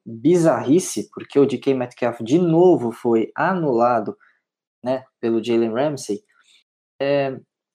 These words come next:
eu acho que não, não, não seria fácil pros Rams, aliás, não foi, mas não, não, não acho que os Rams ficariam com essa vitória, acho que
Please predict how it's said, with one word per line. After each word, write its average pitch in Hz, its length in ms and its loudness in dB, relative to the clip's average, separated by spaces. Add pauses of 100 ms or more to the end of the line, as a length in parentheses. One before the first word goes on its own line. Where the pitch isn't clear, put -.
(280)
eu 175 160 0
acho 165 340 0
que 190 580 -4 (180)
não, 185 240 -6
não, 190 540 -4
não 170 160 -4
seria 185 360 0
fácil - 480 -8
pros 123 200 -4
Rams, 123 520 -4 (440)
aliás, 117 280 -2
não 156 140 -6
foi, 147 340 0
mas 113 260 -10
não, 160 220 -6
não, 151 480 -8 (100)
não 147 200 -4
acho 143 240 -4
que 143 80 -4
os 135 80 -2
Rams 135 200 -4
ficariam 135 380 -2
com 131 100 -6
essa 127 180 -8
vitória, 113 460 -2
acho - 220 -14
que 127 260 -2